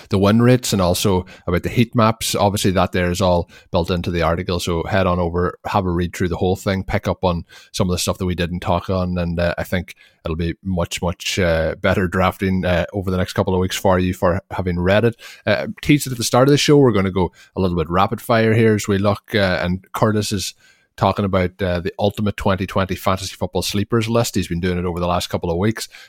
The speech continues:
Uh, this edition is tight ends, and Sean mentioned a moment ago, uh, one of the names on that list is going to be Jace Sternberger off the Packers. He's currently gone off the board,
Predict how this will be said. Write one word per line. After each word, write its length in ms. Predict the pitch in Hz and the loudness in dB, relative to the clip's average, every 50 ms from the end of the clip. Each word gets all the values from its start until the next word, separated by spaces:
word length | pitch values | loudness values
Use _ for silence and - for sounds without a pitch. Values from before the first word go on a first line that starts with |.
| _ - | _ -6
Uh, 100 | 95 - | -6 -4
this 280 | 92 92 127 123 - 131 | 0 2 2 2 2 2
edition 340 | 123 120 110 - - 110 - - | 2 2 2 2 0 -2 -2 -2
is 260 | 95 104 104 104 104 - - - | 0 0 0 0 -2 -4 -6 -4
tight 280 | - - 104 98 90 | -2 0 0 2 2
ends, 300 | 98 92 92 95 95 90 | 2 0 0 0 -2 -4
and 80 | 92 92 | -6 -4
Sean 260 | - - 107 107 107 | 0 0 2 2 2
mentioned 280 | 101 95 95 - - 95 | 2 0 -2 -2 -2 -2
a 40 | 90 | -2
moment 240 | 92 92 90 92 | 0 -2 -2 -2
ago, 280 | 95 92 92 92 90 - - - - - _ | -2 0 0 0 0 -2 -4 -12 -20 -10 _
uh, 80 | - - - | -8 -6 -2
one 200 | 98 104 104 104 | 0 0 2 2
of 60 | 101 | 2
the 120 | 98 98 | 0 0
names 200 | 95 92 95 - | 0 -2 -2 0
on 160 | 98 90 92 | 0 0 0
that 180 | 92 95 92 92 | 0 0 -2 -2
list 320 | 95 92 90 - - - - _ _ _ _ - | -2 -2 -2 -4 -6 -10 -16 _ _ _ _ -4
is 300 | 98 98 98 95 92 113 | -2 -2 0 -2 -4 -4
going 320 | - 101 92 92 92 92 | -4 -2 0 0 -2 -2
to 80 | 98 95 | -2 -2
be 180 | 95 92 87 | -2 -4 -4
Jace 200 | - - 95 85 | -4 -4 -4 -4
Sternberger 640 | - - - 95 95 92 92 92 90 90 92 90 - | -2 -2 -2 0 0 0 0 -2 -2 -2 -2 -4 -4
off 220 | - 92 87 - - | -2 -4 -4 -4 -6
the 80 | 80 | -12
Packers. 520 | - - - 110 101 107 - 120 113 107 - | -14 -6 -2 -2 -2 0 0 -2 -4 -2 -2
He's 160 | - 120 - | -2 -4 -2
currently 300 | - - 110 98 92 95 | 0 0 0 0 -2 -4
gone 140 | - 95 92 | -4 -2 -2
off 160 | 87 85 - | -2 -2 -4
the 60 | 95 | -4
board, 280 | 90 90 90 90 90 | -2 0 0 0 -2